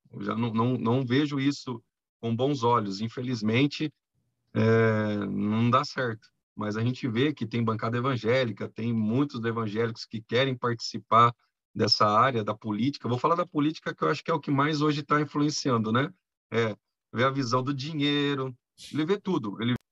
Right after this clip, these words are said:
o reino de Deus tá sendo deixado de lado. E essas pessoas acabam sendo corrompidas,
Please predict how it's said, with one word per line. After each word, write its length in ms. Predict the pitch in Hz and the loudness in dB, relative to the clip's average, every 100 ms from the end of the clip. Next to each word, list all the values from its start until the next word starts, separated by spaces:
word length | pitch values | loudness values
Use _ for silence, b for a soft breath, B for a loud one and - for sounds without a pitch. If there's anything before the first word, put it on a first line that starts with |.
| 131 | -14
o 100 | 120 | -6
reino 300 | 127 170 175 | -4 -4 -6
de 120 | 143 | -6
Deus 280 | 123 160 156 | -2 -2 -2
tá 100 | 156 | -2
sendo 200 | 160 156 | -2 -4
deixado 280 | 151 156 | -2 -2
de 60 | 151 | 0
lado. 360 | 156 147 113 98 _ | 0 2 0 -8 _
E 120 | 117 117 _ _ | -8 -8 _ _
essas 160 | - 151 | -8 -2
pessoas 380 | 143 135 139 135 | 0 4 2 2
acabam 380 | 127 131 127 | 2 2 2
sendo 280 | 120 127 123 | -2 -2 -2
corrompidas, 800 | 117 123 139 - 143 143 110 - | -2 -2 -2 2 2 2 -6 -12